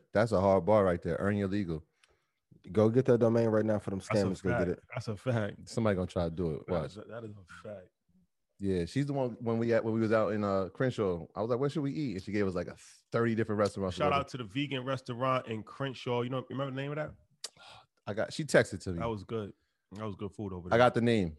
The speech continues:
Speaker 1: for the, uh, the episode.
Speaker 3: What
Speaker 1: It
Speaker 3: up?
Speaker 1: was, uh, Austin Wool-, Woolridge. Play-
Speaker 3: Austin Woolridge.
Speaker 1: Yeah,
Speaker 3: He's a
Speaker 1: yeah.
Speaker 3: legend.
Speaker 1: Le-,
Speaker 3: Shout out to him.
Speaker 1: definitely.
Speaker 3: He's,
Speaker 1: Uh,
Speaker 3: he's a legend.
Speaker 1: Yeah, yeah.
Speaker 3: He's the first one that told us about, um, Y Combinator.
Speaker 1: Yeah. Players Lounge is his, is his platform.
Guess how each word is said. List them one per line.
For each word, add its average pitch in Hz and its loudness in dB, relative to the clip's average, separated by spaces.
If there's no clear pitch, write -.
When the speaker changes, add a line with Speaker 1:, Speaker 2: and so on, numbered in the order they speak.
Speaker 1:
for 110 0
the, 98 2
uh, 90 -2
the 87 -4
episode. 87 -6
Speaker 3:
What 107 -10
Speaker 1:
It 110 2
Speaker 3:
up? 101 2
Speaker 1:
was, 101 2
uh, 98 6
Austin 107 4
Wool-, 98 2
Woolridge. 92 -2
Play- 120 2
Speaker 3:
Austin 131 -2
Woolridge. 123 0
Speaker 1:
Yeah, 92 0
Speaker 3:
He's 135 2
a - 2
Speaker 1:
yeah. 117 0
Speaker 3:
legend. 104 -4
Speaker 1:
Le-, 92 -6
Speaker 3:
Shout 113 -2
out 104 -4
to 110 -10
him. 101 -6
Speaker 1:
definitely. 90 0
Speaker 3:
He's, 90 2
Speaker 1:
Uh, 73 -6
Speaker 3:
he's 117 -6
a 107 -4
legend. 90 -8
Speaker 1:
Yeah, 95 -6
yeah. 87 -6
Speaker 3:
He's 143 2
the 139 -4
first 127 -4
one 120 -4
that 110 -6
told 110 -6
us 101 -12
about, 98 -8
um, 95 -16
Y 104 -8
Combinator. 92 -12
Speaker 1:
Yeah. 87 -4
Players 123 6
Lounge 95 0
is 85 -6
his, 87 -8
is 85 -6
his 80 -10
platform. 80 -6